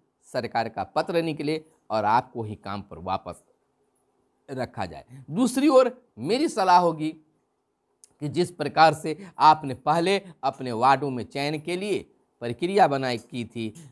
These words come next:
रणनीति अपनाई थी, फिर से नई रणनीति, नई ऊर्जा, नई उत्साह के साथ अपने वार्ड में वार्ड सदस्यों से मिलकर,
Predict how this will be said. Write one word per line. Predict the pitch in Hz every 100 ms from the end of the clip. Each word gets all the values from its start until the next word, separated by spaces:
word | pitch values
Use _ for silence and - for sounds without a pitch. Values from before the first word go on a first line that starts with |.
| _ 107
रणनीति | 139 160 190 269
अपनाई | 160 131 131 123
थी, | 117 123 120 _ _
फिर | 240
से | 202 143
नई | 135 156 139
रणनीति, | 131 127 127 139
नई | 127 156
ऊर्जा, | 127 123 127 123
नई | 147 160
उत्साह | 123 143 135
के | 131 110
साथ | 123 117 101
अपने | - 117
वार्ड | 101 135 175
में | 170 - - _
वार्ड | 120 139 127
सदस्यों | - - 135 143 208
से | 196 160
मिलकर, | 117 110 107 104